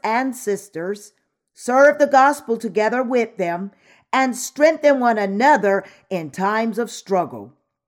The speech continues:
Examining our hearts' faith to ensure that it has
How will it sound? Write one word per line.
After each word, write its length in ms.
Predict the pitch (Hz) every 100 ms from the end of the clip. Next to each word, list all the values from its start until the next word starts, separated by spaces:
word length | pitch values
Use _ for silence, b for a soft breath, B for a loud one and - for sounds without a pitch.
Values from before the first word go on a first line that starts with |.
| _ _ _ _ _ _
Examining 760 | 262 208 190 294 330 330 330 302 -
our 260 | 240 240
hearts' 640 | 240 254 254 254 262 - - b b -
faith 480 | 262 294 320 - -
to 220 | 269 247
ensure 680 | 214 202 - 277 233 165 151 B B
that 180 | 285 285
it 100 | 277
has 340 | 226 269 262